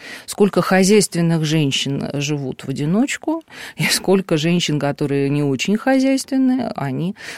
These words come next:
э, живут в браке, в счастливом и, э, достаточно, э, у-, успешном.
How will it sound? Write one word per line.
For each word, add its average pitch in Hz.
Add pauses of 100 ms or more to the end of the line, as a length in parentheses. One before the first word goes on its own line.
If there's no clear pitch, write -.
(100)
э, 143
живут 147
в 135
браке, 185
в -
счастливом 156
и, 139
э, 135
достаточно, 139 (320)
э, -
у-, 139
успешном. -